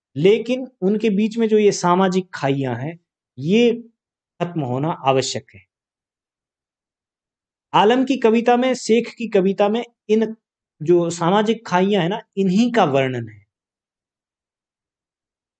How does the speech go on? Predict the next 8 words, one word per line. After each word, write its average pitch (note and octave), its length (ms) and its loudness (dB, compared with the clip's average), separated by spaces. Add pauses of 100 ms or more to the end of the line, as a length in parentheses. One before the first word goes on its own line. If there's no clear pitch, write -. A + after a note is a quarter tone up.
वियोग C4 420 2
का C4 100 4
म-, D3+ 440 -4
मुख्य G#3+ 280 -4
कारण G3+ 400 0
क्या F3+ 160 -2
है? F3 180 -4 (1600)
सामाजिकता। C#3+ 680 -4